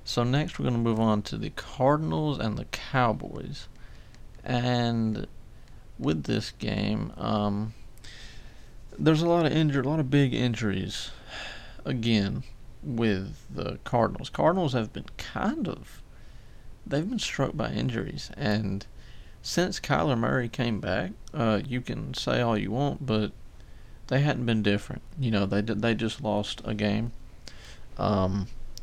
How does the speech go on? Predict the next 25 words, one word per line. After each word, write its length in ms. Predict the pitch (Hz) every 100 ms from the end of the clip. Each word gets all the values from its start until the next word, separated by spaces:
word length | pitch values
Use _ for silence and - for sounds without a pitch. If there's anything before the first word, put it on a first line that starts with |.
| - - - - -
and 440 | 117 107 101 104
it 80 | 90
was 140 | 117 113
a 40 |
game 200 | 117 110
they 60 | 110
shouldn't 300 | - 113 -
have 80 |
lost. 480 | - 107 - - - -
Uh, 420 | 101 92 107 107 -
but 140 | -
with 180 | 131 127
the 80 | 107
Cardinals, 640 | - - 131 117 104 104
their 260 | 107 120 131
injuries 760 | 113 104 101 98 98 101 - - - - - -
are 200 | 110 101
D-Hop, 720 | 110 123 139 139 143 92 - - -
uh, 240 | - 104 101
Marco 460 | 104 107 127 147
Wilson's 480 | 113 104 110 - -
questionable, 720 | - - - - 110 104 113 131 - - - - - - - - - -
uh, 400 | 127 117 113 110
Bashaud 580 | 101 104 - 123 127 110
Breeland, 640 | 107 113 139 110 95 95